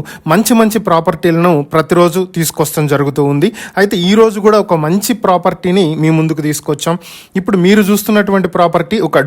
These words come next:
డూప్లెక్స్ విల్లా ఇది. ఇప్పుడు మనం ఫస్ట్ పార్కింగ్ ఏరియా చూసాము,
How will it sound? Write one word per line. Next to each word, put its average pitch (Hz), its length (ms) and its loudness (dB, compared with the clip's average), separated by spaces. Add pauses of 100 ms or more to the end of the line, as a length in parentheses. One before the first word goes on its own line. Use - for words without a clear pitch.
డూప్లెక్స్ 170 460 0 (260)
విల్లా 156 320 4
ఇది. 160 160 -2 (400)
ఇప్పుడు 196 160 2 (160)
మనం 165 160 4 (120)
ఫస్ట్ 175 220 -2 (140)
పార్కింగ్ 185 460 2
ఏరియా 170 260 4
చూసాము, 147 340 -4